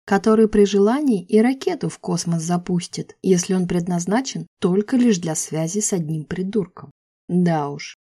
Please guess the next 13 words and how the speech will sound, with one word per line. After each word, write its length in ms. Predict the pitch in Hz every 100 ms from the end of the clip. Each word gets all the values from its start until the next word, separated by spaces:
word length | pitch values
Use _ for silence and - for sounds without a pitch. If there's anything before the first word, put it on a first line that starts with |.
| _ -
в 20 |
сравнении 600 | - 208 240 320 339 339
с 120 | 277
ним 280 | 254 262 311
моя 280 | 285 247 240
Motorola 600 | 269 269 254 202 214 262
трехлетней 580 | 247 220 - 262 240 254
давности, 680 | 226 240 233 233 226 - 226 _ -
идущая 480 | 233 233 214 - 226
бонусом 520 | 208 214 202 202 196
к 100 | -
пакету 380 | 208 202 202 196
подключения, 800 | 196 208 196 - 262 285 277